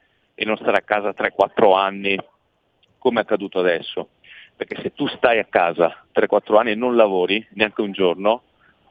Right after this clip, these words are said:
tu perdi il contatto anche col lavoro e non vieni formato per quello che può essere l'esigenza lavorativa delle aziende, delle imprese.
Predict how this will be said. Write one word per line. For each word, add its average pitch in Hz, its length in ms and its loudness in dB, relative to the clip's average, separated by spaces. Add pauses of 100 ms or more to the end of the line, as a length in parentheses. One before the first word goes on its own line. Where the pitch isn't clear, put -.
(140)
tu 156 140 2
perdi 135 240 0
il 120 60 -4
contatto 123 600 0
anche 95 240 -2
col 98 160 -2
lavoro 180 560 2 (480)
e 175 320 0
non 143 420 -2
vieni 123 300 0
formato 107 800 -2
per 101 180 -6
quello 117 240 2
che 104 120 -6
può - 120 -2
essere 104 300 0
l'esigenza 95 640 -2
lavorativa 90 640 2 (520)
delle 92 180 0
aziende, 113 420 -2
delle 90 160 -2
imprese. 110 600 -2